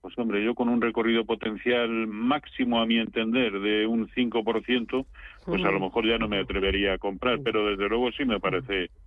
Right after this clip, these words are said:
Speaker 2: Vale.
Speaker 1: bastante,
Speaker 2: Ujú.
Speaker 1: eh, aconsejable
Speaker 2: Ujú.
Speaker 1: permanecer mientras aguante por encima de uno ochenta y cinco.
Speaker 2: Ujú. Vale, está I A G en uno noventa y tres.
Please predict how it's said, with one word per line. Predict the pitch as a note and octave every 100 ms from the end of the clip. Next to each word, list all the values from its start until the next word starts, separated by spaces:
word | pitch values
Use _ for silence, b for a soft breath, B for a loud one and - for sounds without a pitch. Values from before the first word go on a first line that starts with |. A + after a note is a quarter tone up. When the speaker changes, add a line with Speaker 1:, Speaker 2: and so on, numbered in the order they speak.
| -
Speaker 2:
Vale. | D3+ B2+
Speaker 1:
bastante, | F2+ - G2+ F#2+ G2+ F#2+ A#2+
Speaker 2:
Ujú. | - _ _ _
Speaker 1:
eh, | G#2 G2 G2 F#2+ F#2 F#2+
aconsejable | G2+ A2 G#2 A2 G#2+ A#2+ B2+
Speaker 2:
Ujú. | B2+
Speaker 1:
permanecer | A#2+ A2+ A2 G2 C3+
mientras | C#3 B2 A2 G2+
aguante | A#2 A2+ F#2 A2+
por | A#2+ A#2
encima | G#2+ - C#3 C#3+ D3 - B B -
de | G#2 A2+
uno | A#2 G2+
ochenta | F2+ G#2 F#2 F#2
y | F2 -
cinco. | D#2+ C#2+ B2+ - -
Speaker 2:
Ujú. | D#3
Vale, | D3 B2+ -
está | F3+ - A3+
I | C4
A | A#3+
G | - C4
en | B3
uno | C4+
noventa | C4 A3 F#3+ F3 F3+ F3
y |
tres. | - F3 C3+ - -